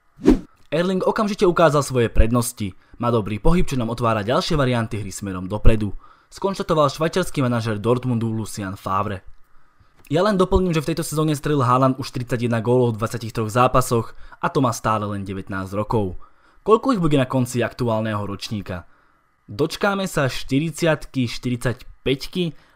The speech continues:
a stane sa Haaland najlepším strelcom sezóny? To sú otázky. Opäť tu máme aj súhrn prestupov z januárového prestupového okna. Ide o tie menšie prestupy, ktoré som doteraz nezmienil. Začíname prestupom útočníka Roberta Beriča,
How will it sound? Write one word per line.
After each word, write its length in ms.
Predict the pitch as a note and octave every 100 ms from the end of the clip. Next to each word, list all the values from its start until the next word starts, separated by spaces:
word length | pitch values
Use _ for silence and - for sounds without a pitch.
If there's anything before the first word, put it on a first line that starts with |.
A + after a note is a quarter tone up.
| -
a 40 | -
stane 320 | - C3+ G3
sa 160 | - F3+
Haaland 400 | F3 D#3+ C3 A2
najlepším 400 | B2+ D#3+ F3 D3+
strelcom 440 | C#3+ B2+ - F#2+
sezóny? 600 | - B2+ D3+ C#3+ B2 G#2+ - _ _ - -
To 120 | -
sú 240 | - G#2+
otázky. 560 | G2+ G#2+ G#2 - G2+ F2+ _ - - - _ _ _ -
Opäť 280 | A3 G#3+
tu 20 | F#3
máme 280 | E3 D#3+ D3+
aj 80 |
súhrn 320 | - G#3 A3+ F3+
prestupov 480 | C#3 C3 - C3
z 160 | G#2 A#2+
januárového 480 | D3 C3+ B2 A#2 A2+
prestupového 600 | - - A2 G2 G2 G2
okna. 400 | G2+ - A2 F#2 _ _ _ _ - _ G#3+
Ide 160 | G3+
o 80 | F#3
tie 160 | E3 D3+
menšie 480 | A2 A2+ C3 C3+
prestupy, 400 | B2+ A#2+ C3 B2
ktoré 160 | C3 B2
som 160 | A#2+ G#2+
doteraz 400 | A2 G#2 F#2+ G2
nezmienil. 640 | G2 A2+ A2 G2+ F#2 F2+ _ _ _ _
Začíname 560 | - D#3 - A3+ G#3+ G3
prestupom 400 | F3 - E3 C#3+
útočníka 480 | D3 D#3+ - D3 C3
Roberta 340 | A#2+ A2 - A2
Beriča, 560 | A2 C3+ C3 B2+ A#2